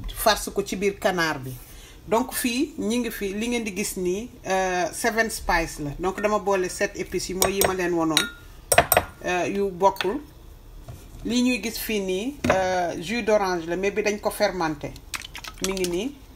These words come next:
euh, voilà, pour togg la, dafa forox toll. Dama ci jël nii tuuti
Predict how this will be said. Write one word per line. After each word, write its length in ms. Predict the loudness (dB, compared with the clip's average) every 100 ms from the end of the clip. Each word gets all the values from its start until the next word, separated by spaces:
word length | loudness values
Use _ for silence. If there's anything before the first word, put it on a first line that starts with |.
| -14 -6
euh, 160 | -4 -2
voilà, 260 | 2 2 2
pour 180 | -2 -4
togg 220 | -2 -2 -4
la, 80 |
dafa 180 | -6 -8
forox 260 | -4 -4 -6 -2
toll. 280 | 0 0 -6 -10 -18
Dama 200 | -8 -6 -6
ci 160 | -8 -4
jël 140 | -4
nii 220 | -2 -4 -4
tuuti 360 | -6 -4 -6